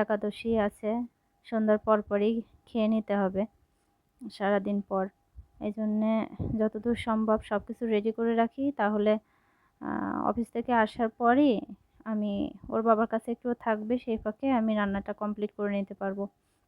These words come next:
এই যে আজকে রাতে করব সাবু দিয়ে আর সবজি টবজি দিয়ে একটু, আহ, সাবুর উপমা করব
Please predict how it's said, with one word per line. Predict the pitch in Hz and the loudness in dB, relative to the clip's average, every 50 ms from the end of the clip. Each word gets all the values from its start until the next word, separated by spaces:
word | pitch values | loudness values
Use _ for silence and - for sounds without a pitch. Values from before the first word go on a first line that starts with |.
| _ _ _ _ _ _ _ _ _ - | _ _ _ _ _ _ _ _ _ -2
এই | 247 240 233 | 2 2 6
যে | 277 285 302 302 - _ _ _ _ _ _ _ | 8 6 6 6 2 _ _ _ _ _ _ _
আজকে | - - 233 - - 226 220 | 0 0 0 0 0 2 4
রাতে | 220 214 214 - 220 | 4 4 4 0 -6
করব | - 220 226 220 226 247 269 285 269 - - - - | 0 0 0 4 6 6 6 6 4 0 -10 -8 2
সাবু | - 214 208 208 214 226 226 226 226 226 233 - - - - - - - 240 220 214 220 | 6 6 6 6 6 4 4 4 4 2 2 2 0 2 2 2 2 0 0 -2 0 2
দিয়ে | 226 220 220 214 214 214 - - 220 | 2 4 6 6 4 4 2 0 -2
আর | 208 | -2
সবজি | - - - 220 208 214 214 - | -2 -2 -4 -4 -4 -4 -6 -6
টবজি | 220 214 208 220 220 | -4 -6 -2 0 -2
দিয়ে | 208 214 220 220 214 214 - | 0 0 2 2 2 2 2
একটু, | _ - 208 208 214 - _ - - - - - - - - _ - - | _ -4 -4 -4 -4 -4 _ -20 -20 -20 -20 -20 -20 -20 -20 _ -10 -6
আহ, | - - - - - - - - 214 202 - | -4 -2 0 0 0 2 2 2 0 0 2
সাবুর | 220 214 208 220 226 | 0 2 2 4 2
উপমা | 226 214 - 214 220 226 220 | 2 2 0 -2 0 0 0
করব | - - 226 220 220 233 | 0 0 -2 -2 2 4